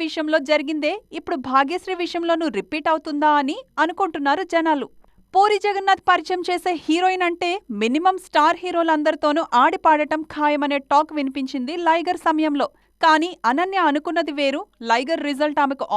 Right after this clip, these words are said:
ఆఫర్ చేసింది వేరు. ప్రమోషన్లలో అంత యాక్టివ్గా పార్టిసిపేట్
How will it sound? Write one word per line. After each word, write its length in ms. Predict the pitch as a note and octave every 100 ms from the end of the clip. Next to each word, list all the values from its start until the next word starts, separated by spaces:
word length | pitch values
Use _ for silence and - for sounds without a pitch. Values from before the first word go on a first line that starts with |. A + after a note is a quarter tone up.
| A#3
ఆఫర్ 280 | - F#4+ -
చేసింది 400 | D4+ D4 D#4 G4 B3+
వేరు. 200 | B3+ - _ _ -
ప్రమోషన్లలో 720 | E4 F4 G#4 - G#4 G4 F4 F#4+ - A#3+
అంత 180 | D4+ - G4+
యాక్టివ్గా 360 | - F#4+ F#4 F#4 D#4
పార్టిసిపేట్ 500 | D4 F#4 F#4+ F#4